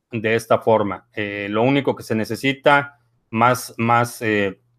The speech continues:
más que el dinero o recursos para invertir, lo que necesitamos es gente que tenga iniciativa, eh, que tenga ideas y que ejecute esas ideas, no importa si las ideas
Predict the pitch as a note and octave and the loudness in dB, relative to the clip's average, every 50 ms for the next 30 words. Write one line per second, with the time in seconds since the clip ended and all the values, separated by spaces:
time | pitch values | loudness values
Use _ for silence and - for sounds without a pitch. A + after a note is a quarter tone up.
0 | _ _ _ _ _ _ _ _ _ _ - - B2+ C3 C#3+ C#3+ - - D3 C3+ | _ _ _ _ _ _ _ _ _ _ -4 0 4 4 4 4 4 2 2 2
1 | A#2+ A#2 A2+ A#2 B2+ C3+ C#3+ D3 D3+ D#3+ D#3+ - A#2 G#2+ G2+ G2+ - - - C3+ | 4 4 2 4 4 4 6 6 6 4 4 0 -2 -2 0 0 -2 -4 -2 -2
2 | C3+ C3+ B2+ D3 B2 - A#2 G#2+ G#2+ G#2+ A2 G2+ - - C#3 D3 D3 C3 A#2+ - | -2 -2 -2 -4 -4 -2 -2 0 0 0 -2 -4 -2 -2 0 0 2 0 -2 -2
3 | A2 G#2 G2+ - - B2 A#2+ A#2+ B2 A#2+ A#2+ B2+ A2+ A2+ - A#2 A2+ A2+ - A2+ | -4 -8 -8 -4 2 4 4 4 4 0 -2 -2 -6 -2 0 0 0 0 -2 -4
4 | - A2 G2+ - A2+ A2 A2 A2 G#2+ G#2+ - _ _ _ _ _ _ _ _ - | -8 -8 -6 -4 -2 -2 0 0 0 0 -2 _ _ _ _ _ _ _ _ -6
5 | A2+ A2 A2 G#2 - A#2+ A2+ A2+ - D3 D3+ D#3 E3 F3 F3+ F3+ - _ _ _ | -4 -2 -2 0 2 2 2 4 4 4 6 6 6 4 4 -2 -8 _ _ _
6 | _ _ - - A2 G#2 - - G#2+ - B2 B2 B2 B2 A#2 A2+ A#2+ C3 C#3+ D#3+ | _ _ -4 -2 -2 -2 -2 -4 -4 0 0 2 4 4 4 4 6 6 6 6
7 | F#3 F#3 F3+ - - B2+ A2 - _ - A2 G2+ - - G#2+ - - C3 C3+ C3 | 6 4 0 -4 -8 -8 -8 -8 _ -4 -4 -4 -2 -4 -8 -4 -2 -2 -2 0
8 | - C#3 C3 C3 C3 - - B2+ A#2+ C3+ A#2 A#2+ - A2+ B2+ C3+ D3 D3+ C#3+ C3+ | 0 0 0 0 -2 -4 -4 -2 0 0 0 0 0 2 4 6 6 6 4 2
9 | B2+ B2 A#2+ - A#2+ A#2 A2+ - - B2+ A#2+ - - G#2 G#2 G2 - - G#2+ A2 | 0 -2 2 4 4 4 4 2 -2 -2 -2 -2 -2 -2 -2 -2 -4 -4 -2 0
10 | A2+ A2+ A2 - - _ | 0 0 0 -2 -6 _